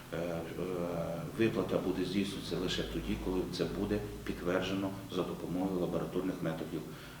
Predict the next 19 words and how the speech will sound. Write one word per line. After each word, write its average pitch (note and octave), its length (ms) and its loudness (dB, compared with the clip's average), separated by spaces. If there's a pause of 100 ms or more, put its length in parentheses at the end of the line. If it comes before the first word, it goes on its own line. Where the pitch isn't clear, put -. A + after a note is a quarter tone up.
е, - 140 -2
діагностики. E2+ 600 2
Процедура A2 540 4
не G2 100 4
складна, G#2+ 500 2 (260)
кошти G2+ 340 4
передбачені, F#2 800 2
кошти F2 320 0
є, A2 200 4
воно F#2 220 4
буде, F2+ 280 2 (400)
ми E2+ 100 0
скажемо E2 360 2
так, E2 160 2
воно E2+ 240 2
буде E2+ 160 2
йти E2+ 300 4
через, E2+ 360 0 (460)
е, D2 120 0